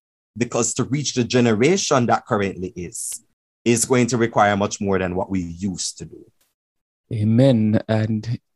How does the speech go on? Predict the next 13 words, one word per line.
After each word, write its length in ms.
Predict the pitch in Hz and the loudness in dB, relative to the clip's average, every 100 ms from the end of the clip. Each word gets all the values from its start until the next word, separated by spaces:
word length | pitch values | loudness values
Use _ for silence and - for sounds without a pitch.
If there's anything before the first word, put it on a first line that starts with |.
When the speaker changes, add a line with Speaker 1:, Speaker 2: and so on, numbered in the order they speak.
| _ | _
Speaker 2:
you 140 | 123 131 | 0 4
have 160 | 135 | 4
hit 540 | 127 - - 220 202 - | 2 -6 0 2 2 2
a 60 | |
very 380 | 127 127 123 120 | 2 4 6 4
important 720 | 104 - - 135 165 - 160 160 | 0 -8 0 4 4 6 4 6
point, 200 | - - _ - | 4 0 _ -20
because 360 | - 117 113 110 - - - | -4 0 0 -2 -16 -20 -8
what 300 | - 120 127 | 2 4 8
you're 180 | 135 143 | 8 6
saying, 340 | - 127 117 | 4 6 6
it's 240 | 98 113 | 4 0
what 340 | 123 110 110 | 2 4 2